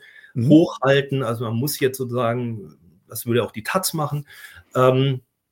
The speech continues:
Speaker 2: die aber unfähig sind, irgendwie andere Positionen wahrzunehmen, die unfähig sind. Äh, wie soll denn so ein antideutscher Deutscher mit einem britischen,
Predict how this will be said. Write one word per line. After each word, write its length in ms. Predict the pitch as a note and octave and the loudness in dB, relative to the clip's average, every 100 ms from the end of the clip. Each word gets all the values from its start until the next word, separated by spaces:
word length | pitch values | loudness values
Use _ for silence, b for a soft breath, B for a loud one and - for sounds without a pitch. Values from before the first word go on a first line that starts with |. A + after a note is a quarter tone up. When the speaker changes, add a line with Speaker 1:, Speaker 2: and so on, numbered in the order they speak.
| _ _ _ A#2 | _ _ _ 2
Speaker 2:
die 120 | C3+ | 6
aber 180 | D3 D#3+ | 6 6
unfähig 600 | G3+ B3 F#3+ A#2+ A2+ - | 6 6 4 2 2 0
sind, 320 | C3 C#3 - | 2 2 0
irgendwie 400 | B2+ D3 D3 C3+ | -4 -4 -4 -6
andere 320 | B2+ D#3 C#3+ | -6 -4 -4
Positionen 580 | C#3+ B2 G#2+ C#3+ D#3+ E3+ | -4 -4 -6 -8 -6 -4
wahrzunehmen, 680 | D3+ D#3 - C#3+ C#3+ D3+ C3 | -4 -6 -6 -4 -4 -4 -4
die 100 | A#2+ | -4
unfähig 560 | F3+ G3 D3 C3+ B2+ | -2 -2 -2 -4 -4
sind. 320 | - C3 C3 - B B B B | -4 -2 -4 -8 B B B B
Äh, 200 | B2+ B2 | 0 2
wie 80 | D3 | 2
soll 180 | D3+ G3+ | 4 4
denn 160 | G#3+ D3 | 4 2
so 100 | E3+ | -2
ein 60 | C#3+ | -4
antideutscher 600 | F3 F3+ D#3 D#3 D#3 B2 | -4 -2 0 0 -2 -2
Deutscher 500 | A2 C#3+ E3+ D#3+ D3 | 0 0 -2 -4 -2
mit 280 | C#3+ - - | -2 -4 -8
einem 760 | A#2+ D3 D3 C#3 C3+ B2+ A2+ _ _ _ _ - | -4 -2 -2 -2 -2 -6 -10 _ _ _ _ -12
britischen, 1120 | - - D3+ F#3 C#3+ - C#3+ C#3+ D3 D3 C#3 | -6 0 2 2 0 -4 -4 -2 -2 -6 -10